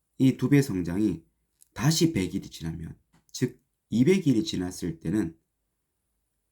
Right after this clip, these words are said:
매일매일 일 퍼센트, 이백 일이 지났을 때는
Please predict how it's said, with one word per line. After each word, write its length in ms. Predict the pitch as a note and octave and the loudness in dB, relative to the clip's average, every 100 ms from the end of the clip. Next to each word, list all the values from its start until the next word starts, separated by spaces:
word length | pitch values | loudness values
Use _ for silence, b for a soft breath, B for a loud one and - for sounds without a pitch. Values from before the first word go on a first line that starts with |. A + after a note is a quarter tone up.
| _ _ - | _ _ -6
매일매일 420 | F#2 F#2+ G2 G2+ | 0 2 4 2
일 80 | A2 | 0
퍼센트, 400 | G#2+ F#2 - E2 | -4 -6 -6 -6
이백 420 | F#2 A2+ C3+ A2 | -2 0 0 2
일이 140 | G#2 | 0
지났을 560 | - G2 F#2+ F#2+ F#2 - | 0 -4 -6 -6 -8 -6
때는 400 | F#2 B2+ E3 | -2 0 0